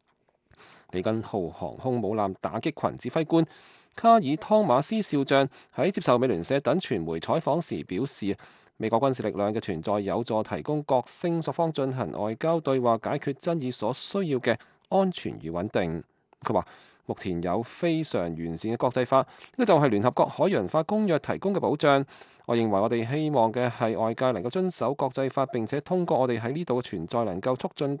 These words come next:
有關各方展開溝通。我哋給予自己嘅定位，唔係靠邊站嘅軍隊。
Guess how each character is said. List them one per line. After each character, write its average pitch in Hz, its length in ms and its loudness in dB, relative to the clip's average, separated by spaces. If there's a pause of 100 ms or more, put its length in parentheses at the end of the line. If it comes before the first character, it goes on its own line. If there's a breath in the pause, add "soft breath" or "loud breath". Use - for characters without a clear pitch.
有 107 220 -2
關 180 220 0
各 147 160 -4
方 165 240 0 (300 loud breath)
展 - 180 -6
開 113 300 -2
溝 113 200 0
通。 120 260 2 (420 loud breath)
我 110 80 -4
哋 104 140 2
給 110 100 -2
予 110 40 0
自 101 120 -4
己 135 100 0
嘅 127 40 0
定 90 200 -2
位， 113 260 -2
唔 117 140 0
係 151 200 2 (260 loud breath)
靠 180 220 2
邊 233 220 0
站 123 180 2
嘅 131 40 -2
軍 202 120 2
隊。 156 220 2